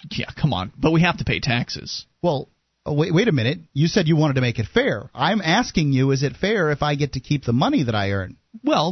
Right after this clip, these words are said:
Speaker 1: but you've gotta pay taxes to live in society. I mean, that's why everything's so great.
Speaker 2: Um,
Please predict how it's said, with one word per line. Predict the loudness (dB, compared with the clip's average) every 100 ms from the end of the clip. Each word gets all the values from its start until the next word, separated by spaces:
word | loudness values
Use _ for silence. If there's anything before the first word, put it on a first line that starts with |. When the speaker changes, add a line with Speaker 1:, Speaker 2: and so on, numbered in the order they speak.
| -4
Speaker 1:
but | -8 -8 -6
you've | -4 0
gotta | 0 2
pay | 2 2
taxes | 2 2 0 -2 0
to | 2
live | 2
in | 2
society. | 0 0 2 2 0 0
I | 0
mean, | 2
that's | 2 2
why | 2 2
everything's | 2 2 0 0
so | -2
great. | 0 0 0 -6 -16 _ _ _ 0
Speaker 2:
Um, | 2 0